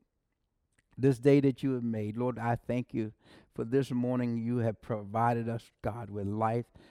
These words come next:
health, and strength, God. And I just pray, God, for the sick. I pray, God, that you bring healing. Lord, I pray, God, for those things that are necessary for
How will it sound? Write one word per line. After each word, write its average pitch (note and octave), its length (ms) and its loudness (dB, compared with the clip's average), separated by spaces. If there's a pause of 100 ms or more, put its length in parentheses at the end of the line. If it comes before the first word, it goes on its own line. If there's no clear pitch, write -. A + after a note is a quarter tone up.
(120)
health, A2+ 380 -10
and G#2+ 140 -8
strength, - 520 -14 (120)
God. A2 200 -8
And A2 100 -2
I A2 60 2
just A2+ 220 -4 (140)
pray, B2 180 -2
God, A#2 360 -4
for A2+ 80 -10
the G#2 120 -8 (140)
sick. B2+ 200 -8 (420)
I A#2 80 0
pray, E3 280 -2
God, D3+ 340 2
that C#3 160 0
you C#3 80 -2
bring B2 260 0
healing. G2+ 500 -6 (260)
Lord, C#3 120 2
I C#3 80 6
pray, D#3 300 0
God, C#3 460 -2
for C3+ 120 -4
those B2+ 300 -4
things C3 340 -2
that A#2+ 160 -4
are A2 140 -6
necessary B2+ 680 -2
for A#2+ 260 -10